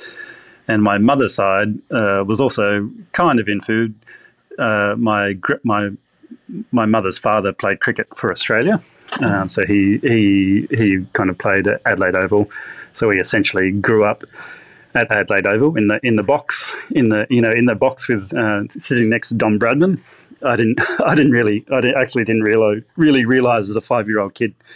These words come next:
sitting in a box with Don Bradman, you know, eating, drinking a Coke and eating peanuts. Uh, and it was kind of, yeah, uh,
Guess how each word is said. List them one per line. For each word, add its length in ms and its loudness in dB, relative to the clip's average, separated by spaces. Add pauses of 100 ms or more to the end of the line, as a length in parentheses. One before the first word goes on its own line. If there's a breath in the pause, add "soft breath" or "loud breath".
(540 loud breath)
sitting 320 0
in 80 0
a 40 -4
box 340 -2
with 360 -2
Don 220 2
Bradman, 640 2
you 140 2
know, 120 0 (1080 loud breath)
eating, 400 4 (280)
drinking 360 2
a 80 -2
Coke 320 0
and 240 0
eating 320 0
peanuts. 600 -2 (220)
Uh, 380 0 (440 soft breath)
and 540 -4
it 20 0
was 160 0
kind 220 0
of, 220 -6
yeah, 340 0 (140)
uh, 220 -6